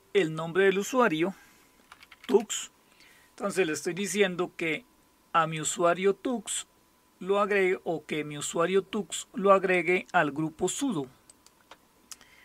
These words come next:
Y aquí entonces doy enter. Perfecto. Y luego me salgo de,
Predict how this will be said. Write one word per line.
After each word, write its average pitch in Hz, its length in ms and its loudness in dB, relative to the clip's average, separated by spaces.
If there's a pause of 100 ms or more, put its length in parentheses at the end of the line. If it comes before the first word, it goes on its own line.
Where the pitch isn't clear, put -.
(160)
Y 160 60 -6
aquí 165 160 -2
entonces 165 400 -6
doy 160 280 -2
enter. 208 460 0 (2250)
Perfecto. 208 680 2 (220)
Y 247 140 0
luego 214 340 6
me 208 160 0
salgo 175 500 2
de, 143 680 2